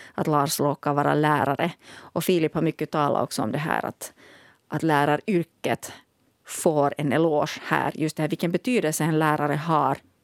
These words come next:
för de människor hen möter under sin, sin yrkeskarriär. Lärare har alla och hur mycket de kan betyda. Och så är med Fredrik, eh, Wikingsson inne på det här också med att,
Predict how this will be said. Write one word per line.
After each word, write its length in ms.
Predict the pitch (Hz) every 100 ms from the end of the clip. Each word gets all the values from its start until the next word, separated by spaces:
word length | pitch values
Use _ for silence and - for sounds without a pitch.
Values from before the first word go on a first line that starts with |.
| _
för 140 | - 180
de 100 | 185
människor 460 | 175 165 - 156 - _ _ _ _ _ _ -
hen 300 | 190 170 160
möter 500 | 180 143 - - 120
under 280 | 165 151 143
sin, 300 | 147 147 143
sin 220 | - 175 -
yrkeskarriär. 720 | 247 - 165 - 147 143 165
Lärare 360 | 214 185 156
har 380 | 156 196 170 143 -
alla 400 | 175 147 - - -
och 100 | 165
hur 60 | 175
mycket 240 | 170 -
de 140 | 151 156
kan 120 | 151
betyda. 500 | 151 - 160 - - - - - - - - -
Och 160 | 175
så 260 | 165 180 160
är 140 | 151 143
med 220 | 151 151
Fredrik, 520 | 160 151 143 - -
eh, 240 | 147 143
Wikingsson 460 | 147 156 139 - 147
inne 300 | 151 147 139
på 120 | -
det 60 | 143
här 300 | 147 143 -
också 240 | 147 -
med 260 | 139 127 -
att, 280 | - -